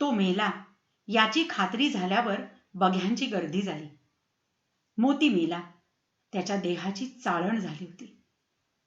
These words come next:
वेडा मोती मेला. पण, पण आश्चर्याची गोष्ट ही की मरता मरता त्याने तो ताजमहाल मात्र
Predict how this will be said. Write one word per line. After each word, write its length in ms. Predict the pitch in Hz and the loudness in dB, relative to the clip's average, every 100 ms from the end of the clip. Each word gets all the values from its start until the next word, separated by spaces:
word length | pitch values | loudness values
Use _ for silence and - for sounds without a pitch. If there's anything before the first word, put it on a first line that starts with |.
| _ _ | _ _
वेडा 360 | 180 214 220 233 | -4 0 4 4
मोती 340 | 185 165 208 | 2 -2 -2
मेला. 440 | 196 165 175 185 - _ _ _ _ _ _ _ _ - | 0 0 -2 -6 -8 _ _ _ _ _ _ _ _ -8
पण, 100 | 175 - - _ _ _ _ _ _ | -8 -10 -20 _ _ _ _ _ _
पण 140 | 202 190 | 2 4
आश्चर्याची 680 | 175 175 240 277 262 240 | 4 0 0 2 0 0
गोष्ट 320 | 208 185 180 190 | -2 -2 -2 -4
ही 440 | - 202 202 - _ _ _ - - | -4 -6 -8 -12 _ _ _ -20 -4
की 140 | 233 | 2
मरता 500 | 220 185 190 190 269 | 4 4 2 4 4
मरता 640 | 254 190 190 220 185 196 - _ _ _ | 6 2 0 2 0 -2 -14 _ _ _
त्याने 220 | 214 208 226 | 0 2 2
तो 160 | 233 - | -2 2
ताजमहाल 600 | 190 247 277 240 202 202 | 4 4 4 2 2 2
मात्र 380 | 185 175 196 | 2 0 -2